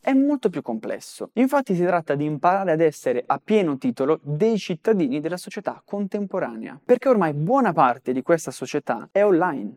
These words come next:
Buona parte della nostra vita e delle nostre interazioni sono digitali. Per cui serve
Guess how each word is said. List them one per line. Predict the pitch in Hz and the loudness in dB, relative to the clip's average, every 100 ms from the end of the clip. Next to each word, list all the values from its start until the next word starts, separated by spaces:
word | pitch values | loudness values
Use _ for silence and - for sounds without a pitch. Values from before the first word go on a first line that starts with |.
| _ | _
Buona | 151 180 226 202 | -2 0 0 0
parte | 170 147 | -2 -2
della | 127 123 | -2 -2
nostra | 131 165 - | -2 -4 -4
vita | 135 147 123 113 | -2 -2 -2 -6
e | - | -6
delle | 131 120 | -6 -4
nostre | 117 165 160 - | -4 -6 -8 -10
interazioni | 113 110 123 143 - 214 214 208 196 _ | -8 -2 -4 -4 -6 -4 -4 -6 -8 _
sono | _ - 226 208 | _ -6 -4 -2
digitali. | 156 127 104 - - - _ | -4 -6 -10 -14 -16 -20 _
Per | - 262 | 0 2
cui | - 254 | 2 2
serve | 175 131 131 | 2 2 0